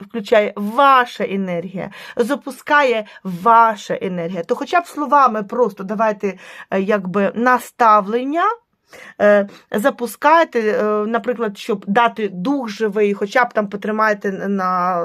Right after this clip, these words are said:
до сонця, підніміть вже і проговоріть захист, захисні ці всі моменти на себе і так далі. Ось, е, і тому ви можете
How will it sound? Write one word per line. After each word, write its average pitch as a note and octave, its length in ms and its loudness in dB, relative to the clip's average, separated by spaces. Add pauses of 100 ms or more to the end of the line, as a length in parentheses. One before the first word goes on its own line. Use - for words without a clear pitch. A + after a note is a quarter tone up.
(140)
до G3+ 200 -4
сонця, G3+ 380 -2
підніміть G#3 640 -4
вже F#3+ 340 0
і F#3+ 340 -8 (260)
проговоріть A3+ 720 4
захист, G#3 720 -2
захисні G3+ 720 -6
ці - 140 -14
всі F#3+ 200 -6
моменти F#3 600 -4 (540)
на G#3 200 0
себе A3+ 640 4
і G3 60 -6
так F#3+ 160 -6
далі. D3+ 200 -4 (640)
Ось, F#3 480 -2
е, F3+ 320 0
і A3+ 100 -10
тому C4+ 300 -2
ви C4 140 2
можете A3+ 520 2